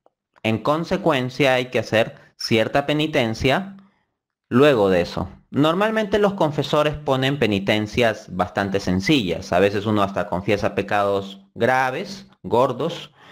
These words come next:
y le dicen, "Bueno, un Padre Nuestro y dos Ave Marías". Pero uno mismo debería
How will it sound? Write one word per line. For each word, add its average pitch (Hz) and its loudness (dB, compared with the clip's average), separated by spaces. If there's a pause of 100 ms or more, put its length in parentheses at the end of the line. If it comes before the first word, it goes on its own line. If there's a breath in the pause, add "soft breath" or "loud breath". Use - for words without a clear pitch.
(600 loud breath)
y 165 2
le 127 4
dicen, 117 0
"Bueno, 127 2
un 135 2 (120)
Padre 135 2
Nuestro 143 2
y 113 2
dos 127 0
Ave 123 0
Marías". 98 -2 (640 soft breath)
Pero 165 4
uno 214 2
mismo 180 4
debería 127 2